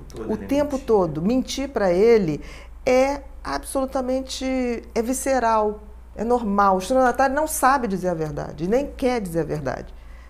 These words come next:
Speaker 2: Porque a verdade, ela não traz um lucro imediato.
Speaker 1: Bem, a gente tem o estelionatário e a gente tem a pessoa vítima dele.
Speaker 2: Sim.
Speaker 1: E o que que você poderia trazer, assim, pra se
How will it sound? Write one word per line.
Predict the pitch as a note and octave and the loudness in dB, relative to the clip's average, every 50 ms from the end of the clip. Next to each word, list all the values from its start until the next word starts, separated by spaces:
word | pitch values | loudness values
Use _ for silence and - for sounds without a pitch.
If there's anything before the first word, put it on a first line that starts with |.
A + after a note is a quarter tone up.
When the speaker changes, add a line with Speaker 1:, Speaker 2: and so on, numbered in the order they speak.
| - | -12
Speaker 2:
Porque | - E3 - A3+ | -10 0 2 4
a | A3 | 4
verdade, | G3+ A3 G#3+ G3 F3+ F3 G3 G#3 A#3+ B3 A#3+ G3+ E3 E3 D#3+ D#3+ - - - - - | 6 4 2 2 2 2 4 6 6 6 4 4 2 -2 -2 -4 -4 -12 -16 -16 -2
ela | - G3 A3 A3 A3+ A3 A3 A3 A3 | 2 6 8 8 8 10 10 8 8
não | A3 A3+ A#3+ B3 B3 | 8 6 4 4 2
traz | A#3+ - - A3+ A3 A3 A3 G#3 | 0 -2 0 2 4 4 4 2
um | A3 A3+ A3 | 2 -2 0
lucro | G#3 G#3+ A3 G#3 - G#3 | 0 0 0 0 0 0
imediato. | G#3 G#3 G3+ G3 F#3 F3+ - - - - - - - - - - - - - - - - - - - | 0 0 0 0 0 -2 -2 -4 -6 -10 -14 -16 -16 -16 -14 -12 -10 -8 -8 -8 -8 -8 -8 -8 -6
Speaker 1:
Bem, | - A2 - - - | -6 -6 -8 -8 -8
a | - A2 | -8 -6
gente | A2+ C3+ C3 C3 - - | -4 -4 -4 -6 -6 -4
tem | - B2+ A2 G#2+ G#2+ G#2 - | -4 -2 -2 -2 -4 -6 -8
o | - | -10
estelionatário | - - - A2+ G#2+ G#2+ G#2+ G#2+ G#2 - C3+ C3+ C#3 D#3 E3+ E3 - - - | -10 -6 -6 -4 -4 -2 -4 -4 -4 -2 0 2 2 2 0 -2 -6 -6 -6
e | C3+ D3 | -4 -4
a | C#3+ | -4
gente | C3+ C3+ C#3 - - | -4 -6 -6 -8 -8
tem | - C3 B2+ C3+ D3 D3 - - - | -6 -6 -4 -4 -4 -6 -8 -8 -8
a | C#3 | -8
pessoa | C3 - C#3 - - - D#3 - | -6 -6 -6 -6 -4 -6 -6 -6
vítima | - - A2+ - - - - G#2+ G#2 F#2+ | -6 -6 -6 -8 -8 -8 -6 -6 -6 -6
dele. | - - - - - - - - | -8 -10 -12 -12 -14 -14 -12 -6
Speaker 2:
Sim. | - - G3 E3+ C3+ A#2+ - - - - - | 2 4 4 4 4 0 -4 -8 -12 -12 -6
Speaker 1:
E | D3 | -6
o | D3+ D#3 | -6 -4
que | D#3 - B3 | -6 -8 -10
que | - - G3+ | -10 -4 -4
você | G3+ G3 - F3 | -4 -4 -4 -4
poderia | - E3+ D#3+ D3+ D3 C#3 C3 C#3+ D#3+ D#3+ C#3+ | -4 -4 -2 0 0 0 0 0 0 0 0
trazer, | - - C#3+ C3 A#2+ A2+ - - C3 C#3 C#3+ C3+ A#2 - - - - | -2 -2 -2 -2 -2 -4 -4 -2 0 2 2 2 0 -2 -8 -10 -10
assim, | C3 B2+ - - C3 C3 C3 - - - - - - - - - | -10 -8 -8 -6 -8 -8 -8 -8 -12 -12 -12 -12 -12 -12 -10 -4
pra | - F#3+ F#3+ | -2 -2 -2
se | F#3+ - - | -2 -4 -6